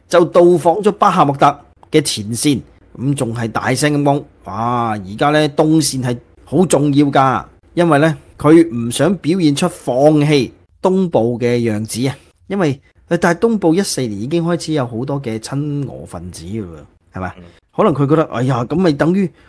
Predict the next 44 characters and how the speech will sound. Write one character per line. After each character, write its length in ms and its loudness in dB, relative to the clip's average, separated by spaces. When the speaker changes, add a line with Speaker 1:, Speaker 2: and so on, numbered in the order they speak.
Speaker 1:
喂， 100 0
我 100 2
搞 260 0
咗 160 2
咁 100 -2
耐， 260 -2
投 160 -4
入 60 -2
咁 280 -2
耐， 320 0
如 140 -4
果 160 -2
我， 380 0
啊， 460 -2
咁 140 -6
樣 280 0
係 240 0
人 200 -2
哋 120 0
覺 120 -2
得 80 -2
我 280 -6
係 60 -2
放 240 -4
棄 180 -2
東 180 -4
線 280 -4
㗎 80 0
喎， 760 4
咁 140 -6
所 160 -2
以 40 -2
呢， 100 -6
佢 140 2
更 260 0
加 240 0
強 240 -14
調 120 -12
返 180 -4
巴 100 -2
赫 80 -4
穆 120 -10
特 120 -16
喎， 220 -18